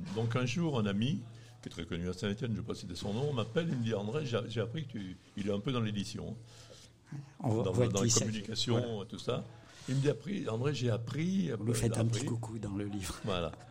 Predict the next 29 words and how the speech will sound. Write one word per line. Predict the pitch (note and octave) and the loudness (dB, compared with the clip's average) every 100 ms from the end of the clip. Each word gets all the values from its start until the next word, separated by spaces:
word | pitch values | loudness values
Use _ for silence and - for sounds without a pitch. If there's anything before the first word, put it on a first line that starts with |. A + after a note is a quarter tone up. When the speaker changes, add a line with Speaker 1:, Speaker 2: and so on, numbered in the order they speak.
| - - - | -16 -16 -6
Speaker 1:
J'ai | G#2+ A#2 | 0 4
appris | A#2 A2+ F3+ | 4 4 0
que | - | 0
tu | A#2+ | 0
avais | A2 A#2+ | 2 0
écrit | D#3 - C#3 B2 | 0 -2 -2 -2
quelque | A#2+ A#2+ - | -2 -4 -2
chose, | G2 C#3+ D3+ C#3 | -4 -2 -2 -2
tes | - | -2
mémoires, | G2 F#2+ C3+ C3+ | -2 0 -2 -2
j'aimerais | A2 G2+ A2+ | 0 0 2
le | A2 | 0
lire. » | F2+ E2 D#2 D2+ - - - - - | 0 0 -2 -6 -12 -20 -20 -18 -6
Alors, | E2 E2 D#2+ | -4 -4 -4
je | E2+ | -6
lui | F#2 E2+ | -6 -6
écoute, | F2+ - F2+ - | -6 -8 -10 -10
euh, | F2 E2 | -10 -10
Fabrice. | - D#2+ F2 F2+ - - F2+ | -6 -4 -4 -6 -10 -12 -12
Speaker 2:
Fabrice | F2+ - - - - G#2+ - | -10 -10 -8 -6 -4 -2 0
Speaker 1:
<laughs> | |
Voilà, | G#2+ - G2 | 2 2 0
Speaker 2:
Aubert, | |
voilà. | A#2 G#2 | -2 0
Speaker 1:
comme | F#2+ G2 | 0 -2
ça. | - - - - - - - | -4 -10 -10 -10 -8 -12 -12
C'est, | - - F#2+ | -8 -6 -6
c'est, | F2 G#2 F2+ D#2+ D#2 - - - - - | -6 -4 -4 -4 -6 -10 -18 -20 -20 -14
je, | G3 F2+ | -10 -4